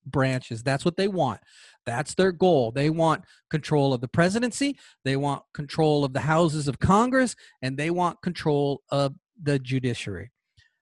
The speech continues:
They may have gotten control of the presidency, maybe, and it's still a maybe. That lady hadn't sung yet. Don't mean to call her out for being fat, but she hadn't sung yet.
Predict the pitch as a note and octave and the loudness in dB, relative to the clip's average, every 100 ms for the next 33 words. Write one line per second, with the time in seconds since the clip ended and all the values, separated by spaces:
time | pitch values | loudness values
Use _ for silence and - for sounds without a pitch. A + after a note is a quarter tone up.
0 | _ C3+ C3 D3+ D3+ D3 C3+ _ _ C3 | _ -14 -2 0 2 0 -2 _ _ -10
1 | C3+ D3 G3 C#4 A#3+ D3+ D#3+ G#3+ - D3 | -6 0 2 4 4 2 2 -2 -4 -8
2 | C3+ C#3+ C3+ C3+ C3 C#3 B2+ C#3+ B2+ B2 | -2 -2 -2 -4 -4 -2 -2 -2 -4 -4
3 | A#2+ - C3 C#3+ F3 F3+ D3 A#2+ B2 C#3 | -14 -10 -6 -2 0 0 0 -4 -4 -8
4 | - - F#3 B3 A#3 D4 A3+ F#3+ F#3 _ | -8 2 4 4 2 -2 -2 -6 -8 _
5 | _ _ _ _ _ _ - D#3 - G3 | _ _ _ _ _ _ -6 -4 -4 -4
6 | A#3 A3 G3 G#3+ A#3 D3+ C3+ - _ _ | -4 -6 -6 -6 -4 -2 -2 -6 _ _
7 | _ _ _ _ _ _ - C#3 E3+ D3+ | _ _ _ _ _ _ -10 -8 -8 -6
8 | F3+ F3 E3+ F3+ D#3 F3 D3 - E3+ A#2 | -4 -2 -2 -6 -8 -8 -8 -2 -2 -2
9 | - C3+ E3 E3+ C4 - E4 C4 F3 | -4 -6 0 0 0 4 4 6 2